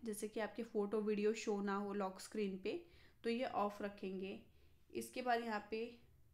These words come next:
अगर आपको साइलेंट नोटिफिकेशन को स्टेटस बार से हाइड रखना है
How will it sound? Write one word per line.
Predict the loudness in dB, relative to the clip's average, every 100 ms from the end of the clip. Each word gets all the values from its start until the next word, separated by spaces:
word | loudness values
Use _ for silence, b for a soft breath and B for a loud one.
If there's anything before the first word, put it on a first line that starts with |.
| -20 -8
अगर | -2 2
आपको | 2 0 0 -2 -2 -4
साइलेंट | 2 4 6 6
नोटिफिकेशन | 4 2 -2 -2 -4
को | -2 -4
स्टेटस | 0 0 2 -2 2
बार | 4 4
से | -2
हाइड | -4 0 0 0
रखना | -4 -4 -2
है | -2